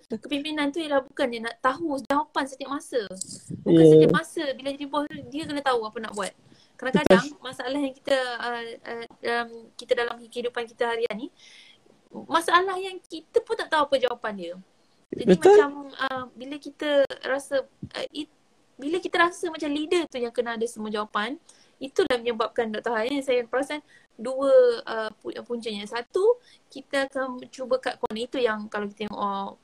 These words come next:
Speaker 1: ahli politik, eh, uh, dia macam kita rasa dia leader, dia akan kena tahu jawapan. Padahal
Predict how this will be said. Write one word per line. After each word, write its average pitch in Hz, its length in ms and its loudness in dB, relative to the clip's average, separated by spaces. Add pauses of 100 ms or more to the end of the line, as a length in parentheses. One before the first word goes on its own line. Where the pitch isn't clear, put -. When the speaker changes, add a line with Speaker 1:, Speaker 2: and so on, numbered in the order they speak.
Speaker 1:
ahli 208 180 -2
politik, 208 380 -6
eh, 277 120 -4 (180)
uh, 190 200 -6
dia 214 160 -2
macam 226 480 -4 (480)
kita 254 320 2
rasa 254 240 -2
dia 240 80 2
leader, 233 400 -2
dia 254 160 -2
akan 247 160 -6
kena 233 200 -6
tahu 233 280 -2
jawapan. 214 320 -4
Padahal 226 400 0